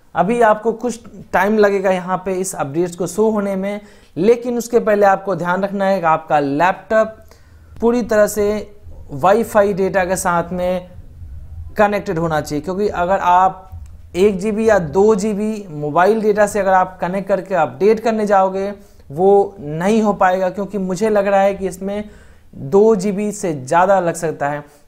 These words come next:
इसलिए आप बेटर होगा वाईफाई से कनेक्ट करें या आपका कोई फ्रेंड है उसके यहाँ जाके आप कर सकते हैं। यहाँ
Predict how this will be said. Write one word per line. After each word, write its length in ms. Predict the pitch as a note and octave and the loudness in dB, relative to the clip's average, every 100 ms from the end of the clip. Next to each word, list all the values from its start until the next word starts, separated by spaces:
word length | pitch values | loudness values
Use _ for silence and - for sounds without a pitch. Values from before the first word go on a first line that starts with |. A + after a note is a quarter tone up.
| - | -6
इसलिए 380 | G#3 A3+ A3 G#3 | -4 0 0 0
आप 540 | F3+ F3 F3+ F3 F#3 - _ _ _ _ _ - | 2 4 2 -2 -14 -18 _ _ _ _ _ -12
बेटर 360 | C3 F3+ G#3 | 0 0 2
होगा 420 | G3 F#3+ G3 F#3+ F#3+ - _ _ _ _ _ - | 0 2 2 2 -2 -14 _ _ _ _ _ -16
वाईफाई 560 | - B2+ F#3 A3 A#3 A3+ | -8 2 2 4 2 2
से 140 | A3+ | 0
कनेक्ट 340 | G#3+ F#3 F#3 | -2 -2 -2
करें 340 | F#3+ F3+ F3 D3+ | -2 -2 -4 -2
या 120 | F3 | 2
आपका 400 | F3+ E3+ F3 E3 | 4 2 0 -6
कोई 180 | D3+ D#3+ | -4 -6
फ्रेंड 340 | F#3 G3+ G#3+ | -2 -2 2
है 160 | A3 G#3+ | 2 2
उसके 280 | F3+ - F#3 | -4 -8 -6
यहाँ 140 | E3+ | -4
जाके 320 | D#3+ D#3 D#3 | 0 0 0
आप 200 | D3+ D3+ | -2 0
कर 120 | G#3 G#3+ | 0 0
सकते 360 | A3 A3 G#3+ | 0 -4 -4
हैं। 320 | G3+ G#3 A3+ - - | -4 -6 -8 -12 -6
यहाँ 240 | G3 G#3+ | 0 2